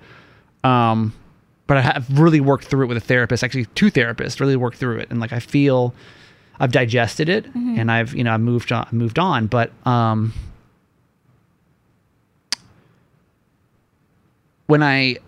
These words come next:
Speaker 1: when this happened on Friday and I start to hear arguments on both sides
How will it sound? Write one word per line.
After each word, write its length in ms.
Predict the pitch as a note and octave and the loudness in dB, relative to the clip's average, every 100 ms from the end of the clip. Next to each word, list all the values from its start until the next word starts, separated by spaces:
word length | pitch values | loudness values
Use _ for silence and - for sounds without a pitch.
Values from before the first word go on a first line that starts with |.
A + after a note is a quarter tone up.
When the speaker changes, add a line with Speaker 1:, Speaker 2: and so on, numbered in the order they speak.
| _ _ _ _ _ - | _ _ _ _ _ 0
Speaker 1:
when 180 | C#3+ D3 | 2 4
this 160 | G#3+ | 2
happened 380 | - F#3+ F3+ D3 | 2 0 2 0
on 100 | B2 | 0
Friday 840 | - C#3 C3 C3 A2+ A2 - - - _ _ _ _ _ _ _ _ _ _ _ _ _ _ _ _ _ _ _ _ _ _ _ _ _ _ | 0 2 2 2 0 -6 -10 -14 -20 _ _ _ _ _ _ _ _ _ _ _ _ _ _ _ _ _ _ _ _ _ _ _ _ _ _
and 180 | B2 A#2 | -2 0
I 40 | A2+ | 0
start 300 | - D#3 C3 | 2 0 0
to 60 | |
hear 640 | A#2 C#3+ C3+ C3 B2+ B2 - | -6 -2 0 2 2 0 0
arguments 500 | C3+ D3 D3 C#3 C3 | 2 2 2 0 0
on 100 | A#2+ | 0
both 220 | A#2 A2 | 0 -2
sides 600 | - G#2 - - - | -4 -6 -6 -12 -14